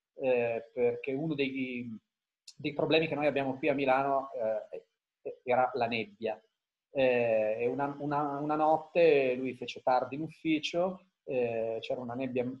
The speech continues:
molto, molto, eh, fitta, e fece questo incidente in macchina e rimase paralizzato.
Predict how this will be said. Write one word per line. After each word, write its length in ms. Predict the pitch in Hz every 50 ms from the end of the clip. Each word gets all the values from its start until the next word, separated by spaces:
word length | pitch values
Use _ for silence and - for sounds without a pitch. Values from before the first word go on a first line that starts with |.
| _ _ -
molto, 600 | 117 120 127 123 120 - - 127 113 113 113 - - 117 57 57 58 58 57 - - _ _ _ _ _ _ _ _ _ _ _ _ _ _ - 123 123 120 120 _ _ _ -
molto, 240 | 135 143 139 - 151 151 - - _ _ _ _
eh, 180 | 127 120 120 120
fitta, 600 | - - 180 - - - - - 175 208 - - - _ _ _ _ _ _ _ _ _
e 540 | - 156 143 143 135 131 127 127 123 123 120
fece 160 | 143 147 -
questo 180 | - 117 - 147
incidente 420 | 131 - 139 143 151 151 160 190
in 80 | 185 156
macchina 340 | 127 110 - - 139 120 117
e 40 | 117
rimase 260 | 120 113 117 131 120
paralizzato. 840 | - 123 123 113 110 107 - _ - 110 98 - - - - -